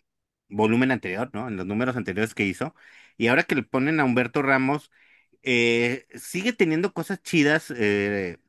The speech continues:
no sé también, es, eh, bueno, él también cambió su estilo porque venía haciendo one shots, ¿no? Y ahora, desde que está Humberto Ramos,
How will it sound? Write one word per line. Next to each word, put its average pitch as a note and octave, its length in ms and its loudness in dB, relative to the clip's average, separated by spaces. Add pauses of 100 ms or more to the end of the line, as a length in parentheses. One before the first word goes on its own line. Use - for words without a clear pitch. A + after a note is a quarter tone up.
(160)
no C3+ 260 2
sé B3 160 0
también, D3+ 480 2 (300)
es, C3+ 200 0 (120)
eh, C3 280 -4
bueno, B2+ 260 0
él B2+ 100 -2
también D#3+ 260 0
cambió D3 300 2
su - 120 -6
estilo C#3+ 340 -4
porque G#2+ 200 -2
venía G#2+ 220 0
haciendo D3 440 2
one A#2+ 340 0
shots, - 520 -8 (200)
¿no? G#2 280 -4 (560)
Y C3+ 380 6
ahora, C#3 380 6
desde C3 260 0
que - 60 -16
está - 180 -4
Humberto D3+ 340 -2
Ramos, D3 300 -2